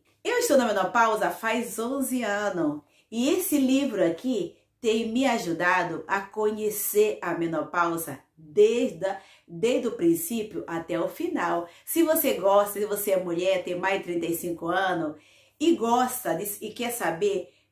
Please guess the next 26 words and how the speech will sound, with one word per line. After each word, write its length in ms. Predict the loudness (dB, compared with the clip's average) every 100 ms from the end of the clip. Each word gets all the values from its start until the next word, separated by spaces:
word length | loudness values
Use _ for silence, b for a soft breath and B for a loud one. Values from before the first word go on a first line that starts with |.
| _
co-, 220 | -6 -4
o 80 | -2
que 140 | -2 2
é 60 |
menopausa, 760 | 2 2 0 2 2 2 0 -4
o 60 |
que 100 | -4
é 60 | -4
menopausa 480 | -2 -2 -2 -2 -2
precoce, 500 | -4 -6 -4 -4 -6
fica 200 | -16 -8
até 200 | -4 -2
o 40 | -4
final, 540 | -4 -2 0 0 -2 B B
que 80 | -8
eu 60 |
tenho 160 | -4 -4
certeza 520 | 0 0 0 -2 -4
que 120 | -4 -2
você 320 | -2 0 0
não 340 | 0 -2 -2
vai 200 | -4 -6
querer 380 | -4 -2 0 0
perder. 460 | 0 -2 -2 -6 0
Vamos 280 | 0 0 -2
começar? 560 | -2 -2 -2 -2 -2